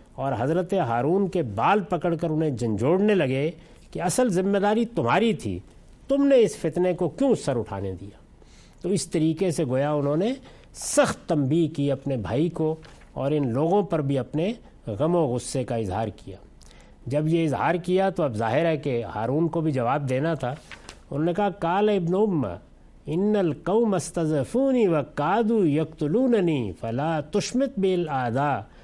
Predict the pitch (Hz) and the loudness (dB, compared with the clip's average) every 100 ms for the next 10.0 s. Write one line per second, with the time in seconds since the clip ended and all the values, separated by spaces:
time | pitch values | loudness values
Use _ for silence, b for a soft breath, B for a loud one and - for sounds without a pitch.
0 | B - 110 113 127 147 123 113 127 113 | B -10 -6 -4 -2 -2 -2 -2 -2 0
1 | 139 208 190 147 120 120 113 107 120 139 | 0 2 2 2 0 -2 -4 -4 -4 -2
2 | 135 120 98 107 101 98 101 151 196 185 | -2 -2 -4 -4 -4 -4 -2 0 2 2
3 | 135 - B B B B B - 104 135 | -2 -6 B B B B B -8 -4 0
4 | 196 196 190 165 160 226 202 160 156 156 | 2 2 0 0 0 2 2 2 2 2
5 | 123 127 160 127 131 98 127 147 139 107 | 0 0 0 -2 -4 -2 -2 0 0 -2
6 | 92 - B B B 180 190 170 151 175 | -4 -14 B B B -2 0 2 2 2
7 | 196 165 147 135 120 110 107 143 156 139 | 2 2 0 0 -2 -2 2 2 2 2
8 | 139 117 107 - 127 220 220 - 262 262 | 2 0 -2 -2 0 2 0 0 0 2
9 | 226 208 208 127 139 180 120 95 87 | 0 2 2 2 2 2 2 -4 -6